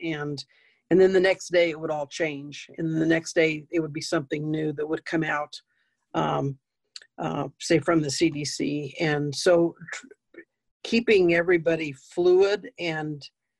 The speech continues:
and, um, on board and was, was, was a wild ride in itself, um,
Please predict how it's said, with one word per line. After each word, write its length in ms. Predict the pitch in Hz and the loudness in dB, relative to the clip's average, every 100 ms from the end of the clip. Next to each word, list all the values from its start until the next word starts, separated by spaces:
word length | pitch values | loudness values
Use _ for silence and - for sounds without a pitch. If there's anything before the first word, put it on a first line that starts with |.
| _ _ _ - | _ _ _ -4
and, 480 | 156 156 147 135 - - | -2 0 -4 -8 -16 -14
um, 500 | 170 160 160 151 143 - _ _ - - | -10 -8 -6 -8 -8 -12 _ _ -14 -6
on 240 | 185 185 180 | 2 2 2
board 560 | 151 170 180 180 185 180 - _ - | 4 6 6 4 2 -4 -18 _ -14
and 280 | 156 151 147 | -12 -10 -8
was, 480 | 170 170 165 131 - _ _ _ _ _ | 0 2 2 -2 -12 _ _ _ _ _
was, 280 | 180 160 147 | 2 2 -2
was 240 | 196 180 175 | -2 0 2
a 60 | |
wild 360 | 170 180 180 165 | 4 4 4 2
ride 280 | 170 170 160 | 0 -2 -4
in 160 | 160 | -10
itself, 520 | 151 - - 160 175 - - 139 - | -14 -14 -6 -6 -6 -10 -20 -20 -14
um, 440 | 170 151 147 | -12 -10 -10